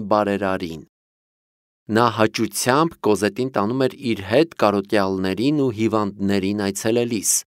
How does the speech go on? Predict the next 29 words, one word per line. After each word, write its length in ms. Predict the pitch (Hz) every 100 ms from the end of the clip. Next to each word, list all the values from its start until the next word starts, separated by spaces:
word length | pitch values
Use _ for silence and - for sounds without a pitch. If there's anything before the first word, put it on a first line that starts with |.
| _
ոչ 280 | 92 131 160
մի 180 | 170 160
օտարական 640 | 147 147 147 147 160 160
չէր 240 | - 196 185
մտնում 480 | 123 - 104 101
Պլյումե 360 | 101 95 92 87
փողոցի 520 | - 85 87 - 90 -
տունը։ 340 | 95 87 82 - _ _ _ -
Տուսենը 500 | 147 - 160 143 110
բերում 400 | 107 104 98 127
էր 160 | 151
մթերքը, 640 | 165 165 160 175 160 - 208 196 _ -
Ժան 300 | 104 139 139
Վալժանն 640 | 113 107 92 117 160 175 180
էլ 80 | 180
գնում 400 | 120 101 123 147
էր 160 | 135 -
անձամբ 640 | 104 104 101 104 113 117 92
ջուր 240 | 95 90 82
բերելու 540 | 82 82 82 85 98
ջրի 280 | 98 98 90
մի 140 | 87 82
ծորակից, 800 | 90 82 78 78 180 185 - - _ _
որ 260 | 117 110 -
խիստ 400 | 156 156 - 92
մոտ 280 | 92 92 -
էր, 200 | - - _
պողոտայի 580 | - 98 92 - 82 90
վրա։ 240 | 82 -